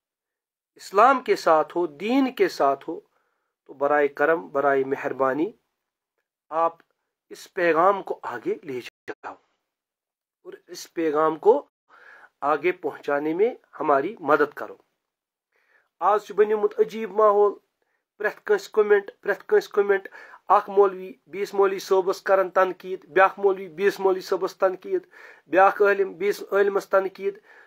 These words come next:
تو کیا یہ صرف تنقید کے لیے پڑھتے ہیں؟ اپنی زندگی صرف تنقید کے لیے رکھی ہوئی ہے؟ نہیں۔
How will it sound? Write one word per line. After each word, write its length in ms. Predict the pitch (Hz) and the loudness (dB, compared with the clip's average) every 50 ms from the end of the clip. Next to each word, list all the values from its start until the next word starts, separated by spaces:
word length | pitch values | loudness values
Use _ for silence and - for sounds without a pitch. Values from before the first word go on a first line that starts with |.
| _ _ | _ _
تو 100 | - 277 | -14 -14
کیا 320 | - - - 330 339 349 339 311 220 | -12 -6 0 2 4 6 6 4 2
یہ 400 | 175 202 220 220 220 220 214 214 | 2 4 6 8 8 8 8 6
صرف 340 | - - - 233 226 226 _ | 2 0 -4 -6 -6 -2 _
تنقید 540 | - 175 165 165 156 - 180 196 226 - - | 2 2 2 2 -2 -4 -2 -2 -2 -2 -2
کے 140 | - 254 247 | -2 -2 0
لیے 160 | 254 254 254 | 0 0 0
پڑھتے 460 | 247 - 240 240 240 240 - 254 254 | 2 4 4 4 4 2 2 0 2
ہیں؟ 120 | 285 339 - - _ _ _ _ _ _ _ _ _ - - - _ _ _ _ _ _ _ _ _ _ _ _ _ _ _ _ _ _ _ _ _ _ _ - - - - - - - _ _ _ _ _ _ _ _ _ _ _ _ | 0 0 -4 -8 _ _ _ _ _ _ _ _ _ -20 -20 -20 _ _ _ _ _ _ _ _ _ _ _ _ _ _ _ _ _ _ _ _ _ _ _ -14 -12 -10 -10 -10 -12 -18 _ _ _ _ _ _ _ _ _ _ _ _
اپنی 280 | - 196 196 220 247 254 | -8 -8 -6 -6 -8 -8
زندگی 460 | 196 170 196 202 175 196 208 202 233 | -6 -6 -2 2 4 4 4 2 0
صرف 280 | - - 220 214 - - | -6 -4 -6 -6 -2 2
تنقید 480 | 185 170 165 160 160 - 180 220 - | 2 2 2 2 -2 -4 -6 -6 -6
کے 180 | - - 226 220 | -4 -2 -2 0
لیے 200 | 220 220 226 226 | 4 6 6 6
رکھی 340 | 220 202 - - - 233 214 | 6 4 0 -2 -6 -4 0
ہوئی 180 | 196 208 220 | 2 2 2
ہے؟ 80 | 233 262 233 | 2 2 2
نہیں۔ 220 | 208 170 156 123 | 4 4 4 4